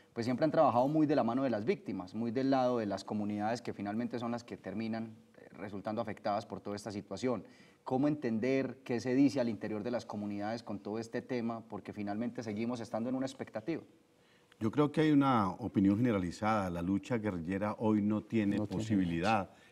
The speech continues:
Speaker 2: en el país. La lucha armada como camino para transformar la sociedad, y eso debe tenerle claro el E L N.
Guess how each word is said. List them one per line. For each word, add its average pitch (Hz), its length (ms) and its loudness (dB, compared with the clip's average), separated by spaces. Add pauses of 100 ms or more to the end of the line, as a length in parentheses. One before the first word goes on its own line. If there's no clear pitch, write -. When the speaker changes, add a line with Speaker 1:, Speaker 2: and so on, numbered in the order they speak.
(120)
Speaker 2:
en 104 100 -2
el 90 140 -2
país. - 560 0 (340)
La 80 60 -6
lucha 90 260 0
armada 117 460 4
como 80 440 -4 (400)
camino 117 460 10
para 98 160 4
transformar 87 460 -4
la 104 120 0
sociedad, 98 400 -2
y 104 120 2
eso 127 160 -2
debe 135 100 0
tenerle 104 300 -2
claro 120 240 0
el 120 80 0
E - 20 0
L 117 240 0
N. 92 220 -2